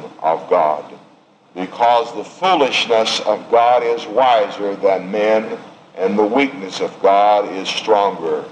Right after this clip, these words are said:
than men." Let us pause for a moment of prayer.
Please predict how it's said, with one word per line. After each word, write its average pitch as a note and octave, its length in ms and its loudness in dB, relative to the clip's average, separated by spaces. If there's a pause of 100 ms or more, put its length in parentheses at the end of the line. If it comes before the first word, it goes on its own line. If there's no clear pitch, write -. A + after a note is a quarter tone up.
(200)
than D2 280 -6
men." D#2 240 -8 (2250)
Let G#2 120 2
us - 280 0 (100)
pause F2+ 320 0
for F2+ 200 2
a F2 40 0
moment F2 320 -2
of - 180 -20
prayer. D#2 380 0